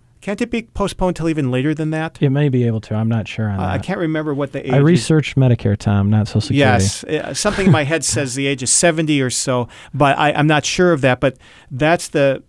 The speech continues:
Speaker 1: you know, I've seen physicians over sixty-five who are not yet on Medicare, uh, and that's a situation. But if you are sixty-five and receiving Social Security, you must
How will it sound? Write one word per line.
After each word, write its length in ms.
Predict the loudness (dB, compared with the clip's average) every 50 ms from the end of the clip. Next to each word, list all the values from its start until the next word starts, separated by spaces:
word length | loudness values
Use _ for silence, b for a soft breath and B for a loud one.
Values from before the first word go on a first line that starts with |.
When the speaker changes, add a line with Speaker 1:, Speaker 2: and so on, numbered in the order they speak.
| _ -12
Speaker 1:
you 120 | -6 -4 -2
know, 80 | 0
I've 160 | 0 -2 -2 -4
seen 200 | -4 -2 -2 -2
physicians 520 | -2 -4 -2 0 0 0 0 0 -2 0
over 200 | 0 0 0 0
sixty-five 640 | 0 -2 -2 -2 -2 -4 -4 -2 0 0 0 0 -2
who 80 | -2 -4
are 120 | -2 -2
not 320 | -2 -4 -4 -4 -4 -6 -6
yet 380 | -4 -4 -2 -2 -4 -6 -10 b b b b b
on 220 | -2 0 0 2
Medicare, 640 | 2 0 0 -2 -4 -8 -10 -10 -12 -10 -10 -10 -12 -16 b b b b b b
uh, 240 | -12 -12 -10 -10 -8 -6
and 120 | -4 -4
that's 220 | -2 -4 -4 -6 -8
a 40 | -8
situation. 600 | -6 -6 -8 -6 -6 -6 -4 -4 -6 -6 -6 -6
But 100 | -6 -6
if 120 | -6 -6
you 180 | -4 -2 0 2
are 200 | 2 2 0 -2
sixty-five 720 | -2 -4 -6 -6 -6 -8 -8 -4 -4 -2 -2 -2 -4 -6 -10 _
and 180 | -8 -6 -4 -4
receiving 360 | -6 -6 -6 -8 -8 -8 -8
Social 340 | -8 -8 -8 -8 -8 -10 -14
Security, 480 | -14 -16 -18 -14 -12 -10 -10 -8 -10 -10
you 220 | -10 -8 -8 -6
must 400 | -6 -6 -6 -6 -8 -10 -14 -18